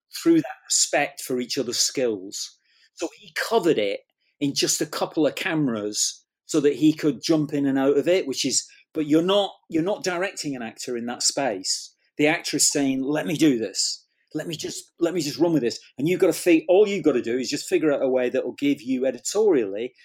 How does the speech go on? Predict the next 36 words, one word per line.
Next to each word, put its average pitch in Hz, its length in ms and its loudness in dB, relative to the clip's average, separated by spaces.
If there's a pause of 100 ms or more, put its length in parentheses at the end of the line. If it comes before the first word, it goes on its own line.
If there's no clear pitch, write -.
(120)
the 135 80 0
way 135 220 2 (120)
to 131 300 -2
exhibit 135 540 -4
it - 120 -8
best. - 480 -8 (240)
And 143 80 -2
sometimes - 880 -6 (220)
that's, - 200 -6
like, 135 180 -6
in 127 180 -4
one 139 240 -2
take, 185 600 -6 (460)
uh, 131 260 -4 (420)
where 135 180 0
you, 131 180 -2
where 143 140 4
there's 123 180 -2
no 202 200 4
flexibility. - 680 -2
You're 107 140 -6
just 131 200 -6
gonna, 127 260 -2 (280)
you're - 80 -20
just 123 140 -4
gonna 120 160 -4
see 131 460 2
a 139 80 2
wanna 131 580 2
for 120 200 -10
a 110 60 -4
particular - 500 -6
effect 143 340 -8
you 143 80 -4
wanna 139 160 -4
create. 147 360 -2